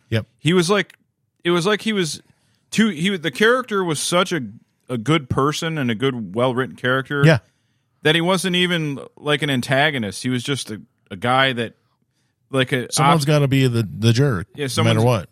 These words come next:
Speaker 2: Yeah, but he, you never got the sense that he was like, you never got the sense that he hated Rocky at all
Speaker 1: No.
Speaker 2: or looked down on him.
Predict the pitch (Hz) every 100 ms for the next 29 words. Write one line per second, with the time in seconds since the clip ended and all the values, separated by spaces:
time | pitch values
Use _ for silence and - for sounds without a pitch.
0 | _ 165 131 127 127 151 151 - - 92
1 | 139 151 151 127 143 143 107 120 110 143
2 | 139 113 117 113 123 117 101 107 98 -
3 | - _ _ _ _ _ _ _ _ -
4 | 247 262 170 220 208 196 151 127 156 147
5 | 113 104 98 107 104 113 90 85 - -
6 | 107 120 117 110 123 127 113 92 80